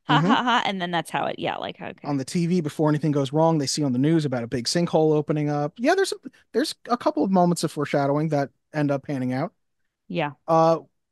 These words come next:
Speaker 2: one that you might not notice, and, you know, maybe I should just be getting to the verdicts if I'm gonna start talking like this, but everybody who is, uh, we see helping in the house ends up ascending. We don't see Jonah Hill ever helping out, like,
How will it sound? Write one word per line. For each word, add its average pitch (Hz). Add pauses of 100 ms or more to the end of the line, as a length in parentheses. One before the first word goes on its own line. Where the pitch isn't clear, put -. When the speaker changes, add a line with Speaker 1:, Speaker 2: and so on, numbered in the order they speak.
(120)
Speaker 2:
one 190
that 226
you 208
might 196
not 180
notice, 170
and, 139
you 143
know, 107
maybe 135
I 123
should 131
just 123
be 127
getting 120
to 101
the 98
verdicts 135
if 117
I'm 120
gonna 110
start 120
talking 117
like 113
this, 120 (380)
but 165 (2000)
everybody 208
who 180
is, 160
uh, 143
we 156
see 185
helping 180 (680)
in 170
the 165
house 156 (1000)
ends 160
up 156
ascending. - (1120)
We 156
don't 180
see 202
Jonah 170
Hill 180
ever 175
helping 170
out, 160
like, 143